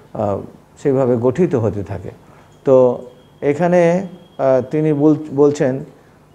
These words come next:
"সংসার সম্বন্ধ শূন্য সেবার তাৎপর্য সকলে বুঝতে পারে না।" শুধু কি তাই,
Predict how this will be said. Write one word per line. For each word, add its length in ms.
"সংসার 520
সম্বন্ধ 600
শূন্য 400
সেবার 360
তাৎপর্য 540
সকলে 400
বুঝতে 380
পারে 200
না।" 180
শুধু 380
কি 140
তাই, 540